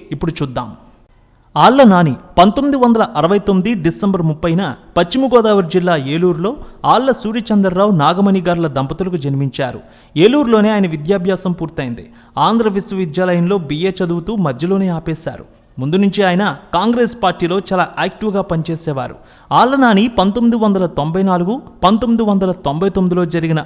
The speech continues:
అసెంబ్లీ ఎన్నికల్లో కాంగ్రెస్ పార్టీ తరపున ఏలూరు శాసనసభ నియోజకవర్గం నుంచి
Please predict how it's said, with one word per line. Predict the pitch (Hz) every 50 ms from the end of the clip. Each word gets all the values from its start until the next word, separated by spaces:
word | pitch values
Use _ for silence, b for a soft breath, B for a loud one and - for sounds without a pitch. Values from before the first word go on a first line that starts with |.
| -
అసెంబ్లీ | 131 139 - 208 202 185 185 180 170 -
ఎన్నికల్లో | 143 147 170 170 180 170 160 196 185 123 113 B B B B B -
కాంగ్రెస్ | 180 214 247 247 269 269 - - - -
పార్టీ | 196 196 202 202 185
తరపున | - 185 170 165 170 170 175 196 240 247 - - - -
ఏలూరు | 156 185 214 226 233 226 220 202
శాసనసభ | - - 185 185 196 190 220 214 - 208 196 190
నియోజకవర్గం | 185 165 156 160 185 196 185 190 180 185 180 175 160 160 - 165
నుంచి | 160 151 - 220 185